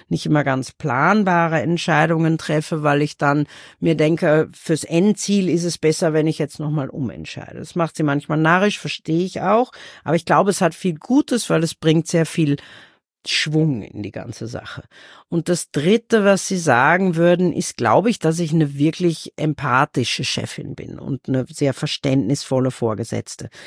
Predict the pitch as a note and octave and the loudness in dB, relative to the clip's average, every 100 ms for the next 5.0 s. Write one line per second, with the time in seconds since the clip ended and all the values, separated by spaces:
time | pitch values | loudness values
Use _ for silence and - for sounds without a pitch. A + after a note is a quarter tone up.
0 | - - C#3 C#3+ D#3 E3 E3 - F#3 G3+ | -20 -6 0 2 4 2 0 0 2 4
1 | D3 C#3+ G#3+ - - - D3 D3+ E3 D#3 | 4 2 0 -4 -20 -4 0 2 2 0
2 | D#3 F#3 F3 D#3 - - - - _ - | -2 0 0 0 -4 -14 -14 -20 _ -20
3 | - D#3 C#3+ C#3+ - G3+ A3 A3 A3 C#3 | -8 -2 2 2 2 2 4 2 -2 0
4 | C#3 A#2+ - C3+ F#3 F3+ - C#3+ - - | 0 0 0 -2 0 -2 -4 -8 -4 -4